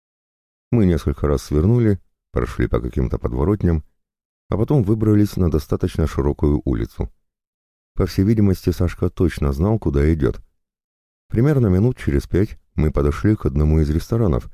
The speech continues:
который выглядел ничуть не хуже, чем тот,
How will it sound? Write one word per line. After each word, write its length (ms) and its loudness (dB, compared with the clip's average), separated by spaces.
который 320 0
выглядел 680 0
ничуть 320 -2
не 80 0
хуже, 440 0
чем 220 -2
тот, 220 -4